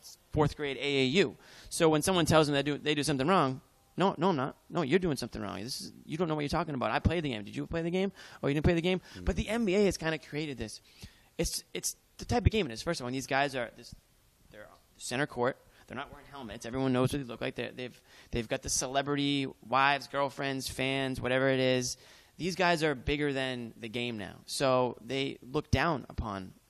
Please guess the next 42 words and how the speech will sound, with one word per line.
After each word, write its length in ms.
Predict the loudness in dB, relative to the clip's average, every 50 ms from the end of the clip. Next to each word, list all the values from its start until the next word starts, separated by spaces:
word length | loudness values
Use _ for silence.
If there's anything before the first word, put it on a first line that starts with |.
| _ -6
referees. 460 | -4 -4 -4 -4 -6 -10 -10 -10 -8
They 60 | -6 -4
look 160 | -4 -4 -2
down 200 | 0 2 2 2 2
upon 300 | 2 2 0 0 -2 -2
even 200 | -4 -6 -6 -6
coaches, 400 | -4 -4 -4 -4 -4 -8 -8 -8
I 60 | -10
think. 200 | -10 -12 -10 -8
Even 220 | -6 -4 -4 -4 -4 -8 -18 -20 -20 -20 -20 -20 _ -10
some 260 | -6 -2 -2 -2 0 2
players, 260 | 2 2 4 2 2
they, 80 | -2 -4
they 200 | -2 -2 -2 0
look 140 | -2 -2 -2
down 200 | -4 -2 -2 -2 -2
on 100 | -2 -2
the 80 | -4
fans. 440 | -2 -2 0 0 0 -2 -4 -8 -8
You 60 | -4
know, 140 | -4 -2 -2
they 80 | -2 -4
think 180 | -4 -6 -6 -4
they're 80 | -4 -2
bigger 240 | -2 -2 -2 -2 -4
than 140 | -6 -4 -4
that. 200 | -4 -4 -6 -6
So, 360 | -4 -2 0 2 0 0 -2 -8 -16 -20 -20 -20 -20 -20 -10 -4
and 160 | -2 0 0
the 40 | 2
N 140 | 0 0 0 2
B 80 | 2
A 140 | 4 4 4
has 100 | 2 0
sort 140 | -2 -4 -4
of 100 | -4 -4
cultivated 500 | -4 -4 -4 -4 -4 -6 -6 -4 -6 -6 -6
this, 160 | -8 -8 -8
I 60 | -10
think, 220 | -8 -8 -8 -6 -6
in 100 | -6 -6
the, 100 | -6